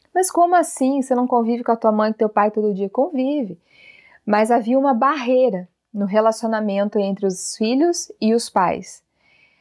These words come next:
É, tinha uma, um, me recordo de uma aluna que ela falou assim que ela, a mãe não cozinhava, nunca,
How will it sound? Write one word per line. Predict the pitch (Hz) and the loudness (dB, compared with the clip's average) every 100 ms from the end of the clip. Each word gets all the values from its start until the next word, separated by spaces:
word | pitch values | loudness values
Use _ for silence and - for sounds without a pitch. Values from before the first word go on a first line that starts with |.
| _ | _
É, | - 185 | -2 -2
tinha | 208 233 | 0 0
uma, | 220 226 233 214 202 | 0 2 2 0 0
um, | 202 196 | -2 -4
me | 190 202 | -2 0
recordo | 190 202 196 | 2 0 0
de | 202 | 0
uma | 196 | 0
aluna | 190 190 233 247 | 0 -2 -2 0
que | 208 | 2
ela | 190 | 2
falou | 196 202 | 2 0
assim | 208 - 214 | 0 0 -4
que | 208 220 214 208 180 180 _ _ _ _ _ _ _ - _ _ | -2 -2 0 0 -2 -6 _ _ _ _ _ _ _ -20 _ _
ela, | 208 208 214 214 220 214 | -2 0 0 0 0 0
a | - | 0
mãe | 220 220 277 262 | 0 0 0 -2
não | 226 254 | -2 -2
cozinhava, | 262 302 277 359 262 160 - _ - | 0 -2 -2 0 0 0 -2 _ -8
nunca, | 220 285 330 - 165 | -2 -2 -2 -8 -18